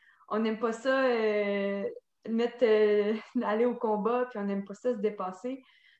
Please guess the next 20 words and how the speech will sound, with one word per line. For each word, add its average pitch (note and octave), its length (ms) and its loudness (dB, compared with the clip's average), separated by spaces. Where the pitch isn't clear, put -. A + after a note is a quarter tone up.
Donc G3+ 160 -6
pour G#3+ 100 -4
moi, A#3+ 200 0
c'était G#3 240 -2
un G3 140 -2
peu B3+ 280 -10
plus C4+ 220 -10
comme G#3+ 320 -6
dans G#3+ 140 -4
cette G#3+ 180 -6
optique-là, A#3 460 2
la A3 100 4
libération, G3+ 720 -2
où G#3 100 -2
est-ce G3 220 -6
qu'il F#3+ 200 -12
n'y F#3 80 -12
avait F#3 280 -12
pas A3+ 220 -2
de F#3 360 -8